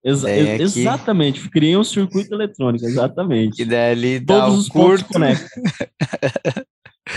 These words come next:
Speaker 1: Se dá o
Speaker 2: Da
Speaker 1: curto,
Speaker 2: hora.
Speaker 1: o que que tem que fazer, né? Ah, tem que trocar essa, esse resistor aqui, ou seja, ah, tem que fazer essa pergunta aqui,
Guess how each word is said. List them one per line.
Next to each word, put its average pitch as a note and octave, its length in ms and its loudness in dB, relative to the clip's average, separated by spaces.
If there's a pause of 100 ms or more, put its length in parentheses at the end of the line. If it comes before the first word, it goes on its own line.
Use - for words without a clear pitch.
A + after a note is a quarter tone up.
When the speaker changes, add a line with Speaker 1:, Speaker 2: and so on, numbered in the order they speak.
(280)
Speaker 1:
Se E3+ 60 -6
dá F#3 160 4
o G3+ 80 6
Speaker 2:
Da G3+ 120 2
Speaker 1:
curto, G#3 160 6
Speaker 2:
hora. - 60 -4
Speaker 1:
o - 40 -8
que G3+ 100 -6
que - 100 -16
tem G3 120 -6
que - 100 -20
fazer, D3+ 380 0
né? B2+ 120 0
Ah, A#2 140 0
tem G#2 140 -10
que - 60 -18
trocar A2 220 -6
essa, B2+ 280 -8
esse D3 180 -8
resistor C#3+ 440 -2
aqui, A#2+ 240 -2
ou A#2 100 0
seja, G#2+ 460 -4
ah, E2+ 100 -10
tem F#2 100 -16
que - 60 -20
fazer F#2+ 220 -10
essa G2+ 160 -12
pergunta A#2 400 -8
aqui, G2+ 300 -10